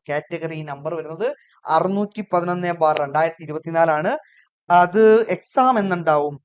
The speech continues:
ഏപ്രിലിനും ജൂണിനും ഇടയ്ക്ക് എക്സാം ഉണ്ടാവും. ഏപ്രിലിനും ജൂണിനും ഇടയ്ക്ക് പരീക്ഷ ഉണ്ടാവും. ഓക്കെ, അതുപോലെ തന്നെ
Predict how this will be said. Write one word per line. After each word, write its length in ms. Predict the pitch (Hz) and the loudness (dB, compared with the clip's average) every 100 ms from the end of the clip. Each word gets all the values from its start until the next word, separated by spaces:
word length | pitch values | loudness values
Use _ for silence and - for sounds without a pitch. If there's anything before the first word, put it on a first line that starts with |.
| _ _ 196 | _ _ 0
ഏപ്രിലിനും 760 | 226 233 - 214 214 214 170 | 2 2 -4 -6 -4 -6 -8
ജൂണിനും 440 | 165 185 202 202 | -10 -10 -8 -6
ഇടയ്ക്ക് 220 | 160 160 147 | -6 -6 -10
എക്സാം 320 | - 151 147 | -6 -6 -4
ഉണ്ടാവും. 220 | 131 135 | -4 -4
ഏപ്രിലിനും 580 | 147 - 170 180 240 349 _ _ _ _ | -6 -6 -10 -6 -6 -6 _ _ _ _
ജൂണിനും 380 | 214 269 269 208 | -6 -4 -2 -2
ഇടയ്ക്ക് 480 | 156 160 160 190 269 - | 0 -2 -4 -6 -6 -4
പരീക്ഷ 420 | 147 156 - - | -4 -2 -8 -8
ഉണ്ടാവും. 420 | 151 139 147 151 - - | -6 0 2 2 -2 -12
ഓക്കെ, 340 | 143 208 170 - _ _ _ _ _ - | -6 -4 -4 -8 _ _ _ _ _ -6
അതുപോലെ 420 | 196 254 277 262 | -2 4 4 4
തന്നെ 260 | 208 226 | 2 0